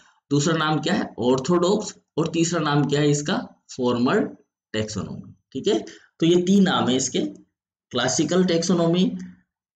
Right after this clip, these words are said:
orthodox taxonomy और formal taxonomy, ठीक है। इसे तीन नामों से हम जानते हैं, ठीक है। इसमें हम क्या करते हैं, इसमें क्या करेंगे हम कि कोई भी प्रजाति आ गई,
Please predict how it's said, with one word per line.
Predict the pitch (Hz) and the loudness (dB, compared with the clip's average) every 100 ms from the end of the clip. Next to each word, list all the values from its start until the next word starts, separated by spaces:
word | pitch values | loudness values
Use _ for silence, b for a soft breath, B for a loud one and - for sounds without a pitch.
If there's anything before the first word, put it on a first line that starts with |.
| _ 120 | _ 0
orthodox | 151 151 165 123 147 - | 0 2 0 2 0 -2
taxonomy | 170 175 190 175 165 190 196 - | -2 0 0 2 2 2 2 0
और | 147 202 | -2 -2
formal | - 127 120 131 214 202 - - | -2 -2 0 2 0 -2 -8 -4
taxonomy, | 101 - 80 73 69 | -4 -4 -8 -8 -10
ठीक | - 165 | -4 -2
है। | 214 | 2
इसे | 190 175 | 0 0
तीन | 143 170 | -2 0
नामों | 139 113 104 | 0 0 0
से | 127 | -2
हम | 143 | -2
जानते | 98 80 73 - | -2 -6 -10 -12
हैं, | 92 - b b b - | -14 -16 b b b 0
ठीक | 185 | 2
है। | 208 - - - _ | 2 -2 -10 -20 _
इसमें | 202 214 220 | 0 2 2
हम | 226 226 | 4 4
क्या | 208 180 | 4 2
करते | 170 - 196 | -2 0 0
हैं, | 196 - _ - | 0 -4 _ -6
इसमें | 147 190 208 202 | 2 4 4 0
क्या | 156 | -2
करेंगे | 147 135 135 151 | 0 0 2 0
हम | 175 | -2
कि | - 180 | -4 -4
कोई | 170 170 | 0 2
भी | 185 | 4
प्रजाति | 185 127 110 101 101 98 | 2 2 0 0 -2 -4
आ | |
गई, | 78 - | -4 -8